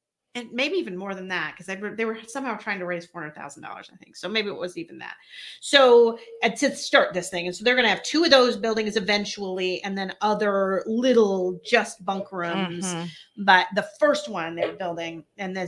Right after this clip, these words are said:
Speaker 1: started this fundraising campaign. And so they asked our church to try to raise fifty thousand dollars. And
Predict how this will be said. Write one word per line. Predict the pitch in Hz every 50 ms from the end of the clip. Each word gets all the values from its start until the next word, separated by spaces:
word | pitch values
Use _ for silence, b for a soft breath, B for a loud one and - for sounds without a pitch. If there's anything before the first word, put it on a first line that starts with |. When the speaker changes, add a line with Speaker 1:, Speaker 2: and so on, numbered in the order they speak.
| 175 -
Speaker 1:
started | - - - - 226 214 208 202 185
this | 175 185 175 - - -
fundraising | - 320 302 240 170 151 - - 139
campaign. | - - 131 - - 113 -
And | - 165
so | - -
they | 226 269 - -
asked | - 254 262 262 254 - -
our | - 208 220 214
church | 220 - - 196 139 131 190 233 - - - - b b b b b b _
to | - 240
try | 226 - - - 190 175 165 170 175 185 185
to | 185 - 190
raise | 175 170 147 151 160 160 -
fifty | - 185 - - 160
thousand | - - - - - -
dollars. | - - _ _ - _ - - _ b b b b b b b b b b _ -
And | 233 233 214 202 208 190 196 196